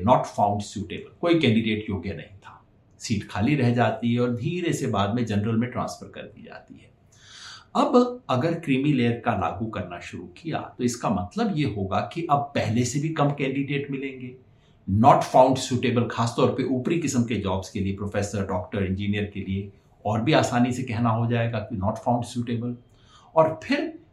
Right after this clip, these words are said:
कहीं generals की तरफ इसको transfer कर दिया जाएगा। इसलिए मेरी निगाह में एक important change जो होना चाहिए वो ये, आप creamy layer लागू कर लीजिए। पहला, उसका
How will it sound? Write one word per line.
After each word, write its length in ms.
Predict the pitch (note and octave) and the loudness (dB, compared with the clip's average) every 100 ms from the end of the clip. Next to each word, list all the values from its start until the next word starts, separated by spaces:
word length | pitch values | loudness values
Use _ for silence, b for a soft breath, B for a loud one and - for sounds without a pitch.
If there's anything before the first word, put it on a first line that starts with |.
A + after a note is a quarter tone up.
| - | -2
कहीं 320 | D#3 F#3 D3 | 2 2 2
generals 600 | - A2+ A#2+ E3+ D3 - - - | 2 4 4 4 2 0 -12 -8
की 80 | B2+ | -6
तरफ 360 | - B2 C3+ - | -4 -2 -4 -6
इसको 300 | G#2 - E3+ E3 | -10 -8 -10 -8
transfer 400 | G#2+ G2 - A2+ | -4 -4 -4 -8
कर 240 | G#2 - - | -8 -12 -10
दिया 140 | F#2+ F#2+ | -10 -6
जाएगा। 400 | G2 G2+ G#2+ - | -2 -2 -2 -2
इसलिए 500 | A#3+ - - G2 - - | -2 -2 -2 -4 -4 -4
मेरी 260 | C#3+ G3 | -2 0
निगाह 340 | A#2 F#2+ G#2+ G2+ | -2 -2 -2 -2
में 120 | A2 | -4
एक 120 | G#2 | -6
important 500 | G#2+ G2 A#2+ D3+ G#3+ | -10 -4 -4 -2 -4
change 220 | B2 G#2 G2+ | -2 -2 -4
जो 100 | F#2 | -6
होना 240 | E2+ F2+ | -10 -14
चाहिए 380 | - - - F3 | -14 -14 -14 -18
वो 180 | E3 D#3 | -18 -12
ये, 260 | D3 - - _ B B B G3+ | -8 -8 -10 _ B B B 0
आप 140 | G3+ | 2
creamy 200 | A#3 A3+ | 4 4
layer 180 | A3+ G#3 | 4 2
लागू 260 | F#3 F#3 G3 | 2 0 -2
कर 160 | G3 | -4
लीजिए। 400 | F3 C#3+ - - - _ _ _ | -4 -8 -14 -20 -20 _ _ _
पहला, 320 | - A2+ D3+ - - b b b - | 0 2 0 -4 -14 b b b -2
उसका 720 | G3+ - - F#3+ G3+ - | 0 0 0 0 0 -4